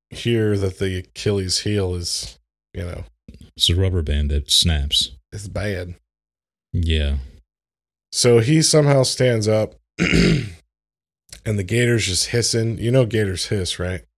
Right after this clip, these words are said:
Speaker 2: Yep, I do.
Speaker 1: And, uh, got the mouth open or whatever. And I guess Kevin's doing that, like, stance with his arms out and, like, putting pressure on his good leg and, like, trying to just, you know,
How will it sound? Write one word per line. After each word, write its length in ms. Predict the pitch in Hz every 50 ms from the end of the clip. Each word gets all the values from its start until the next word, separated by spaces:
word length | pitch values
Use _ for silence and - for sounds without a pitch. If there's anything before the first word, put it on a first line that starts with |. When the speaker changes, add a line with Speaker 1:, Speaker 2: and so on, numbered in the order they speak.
| _ _ _ _ _ _ -
Speaker 2:
Yep, 280 | - 95 92 90 95 - _ _ _ _ _ -
I 80 | 87
do. 220 | 90 87 85 85 78 - _ _ _ _ _ _ _ _ _ _ - _ _ _ _ _ _ _ _ _ _ - _ _ -
Speaker 1:
And, 300 | 110 110 110 113 110 110
uh, 280 | 104 101 98 95 95 95
got 200 | - 110 110 -
the 80 | 113
mouth 340 | 101 98 101 104 107 104 -
open 280 | 120 110 101 - 117 104
or 100 | 104 104
whatever. 540 | 104 107 104 104 104 101 104 104 101 104 107 - - _ _ _ _ _ _ _ - -
And 460 | 104 104 104 101 101 95 95 92 90 -
I 120 | - 104 104
guess 240 | 113 120 107 - -
Kevin's 480 | - - 127 120 120 123 120 113 101
doing 280 | - 123 117 113 113 110
that, 140 | 104 104 98
like, 340 | 95 98 95 92 92 - -
stance 540 | - - - - 113 110 113 117 110 - -
with 120 | 120 104
his 160 | 95 98 92 98
arms 360 | 104 110 117 117 117 101 113
out 360 | 113 110 110 107 107 - -
and, 160 | 98 101 101
like, 280 | 98 95 92 92 82 - _ _ _ _ _ _ _ _ -
putting 360 | - 131 131 113 117 113 107 -
pressure 480 | - - 123 117 110 - - 120 117
on 140 | 117 107 104
his 200 | 98 95 90 90
good 360 | 90 87 117 117 113 110 101 101
leg 360 | 107 107 113 117 117 113 107
and, 120 | 98 95
like, 220 | 98 95 92 90 -
trying 240 | - - 113 113 110
to 80 | 107
just, 340 | 98 95 104 101 - - -
you 100 | 101 104
know, 300 | 98 98 95 92 87 -